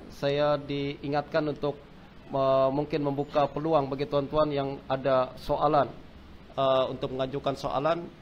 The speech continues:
eh, apa namanya, dalam masa yang berbaki dalam lima atau sepuluh minit ini. Okey, eh, yang pertama adalah kita kena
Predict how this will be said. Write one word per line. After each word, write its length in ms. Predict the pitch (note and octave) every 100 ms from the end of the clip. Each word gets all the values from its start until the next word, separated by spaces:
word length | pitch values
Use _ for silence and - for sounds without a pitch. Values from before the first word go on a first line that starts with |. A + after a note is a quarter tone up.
| - -
eh, 640 | B2+ B2 B2 B2 B2+ B2+
apa 160 | B2+ C#3
namanya, 480 | C3+ C3+ C#3 D#3 D#3+
dalam 320 | C3+ C3 C3
masa 320 | C3 - D3
yang 240 | C#3 C3 C3+
berbaki 400 | B2+ C3+ - C3
dalam 240 | B2+ B2+
lima 320 | C3 C3 B2
atau 80 | B2
sepuluh 320 | B2+ - C3+
minit 240 | B2 A#2+ A#2+
ini. 160 | A2+ A2 - - - - - - - - - - - - - - - - - - - - - - - - - -
Okey, 400 | D#3+ - A#2 -
eh, 400 | - C3+ B2+ B2 C3 - - - - - - - - - - -
yang 80 | C#3
pertama 400 | C3+ E3 E3+ F#3+
adalah 240 | E3 D3+ E3
kita 240 | E3 D#3
kena 400 | D#3 D3+ D3 C#3+